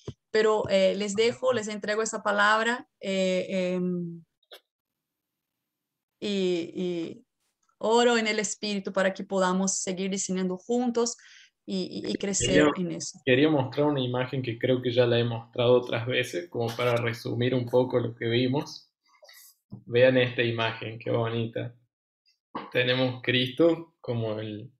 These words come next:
Speaker 2: el cuerpo individual y la iglesia, que es una composición de,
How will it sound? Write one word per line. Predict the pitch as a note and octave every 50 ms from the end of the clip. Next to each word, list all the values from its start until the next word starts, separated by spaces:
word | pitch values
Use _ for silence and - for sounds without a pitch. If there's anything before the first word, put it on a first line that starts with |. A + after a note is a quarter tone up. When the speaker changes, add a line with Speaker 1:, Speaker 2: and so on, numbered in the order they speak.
| _ _ _
Speaker 2:
el | A#2+ A#2+ A#2+ B2 A#2 -
cuerpo | - - A#2+ A#2 A#2 A#2 A#2+
individual | A2+ A2 A2 A2 G#2+ A2 A2 A2+ A#2 B2 B2+ C#3 F3 - - - _ _ _ _ _ _ _ _ _ _ - - - - _ _ _ _ _ _ _ _
y | A#2+ A2+
la | A#2 A#2+ B2+
iglesia, | C3 C#3+ D3 D#3 E3 F3+ F3+ F3 F3 F3 - B3+ C#4 -
que | - - B2
es | B2
una | C3+ C3 B2 A#2 A#2+ -
composición | - B2 A#2 A#2 A#2 - A#2+ A2+ - - A#2+ A2+ A#2 A#2 - - C3+ C3+ C#3 D#3+ F#3+ A#3+ - - _ _ _ _ _ _ _ _
de, | - B2+ A#2 B2 A#2 A#2 C3 D#3 F3+ - - -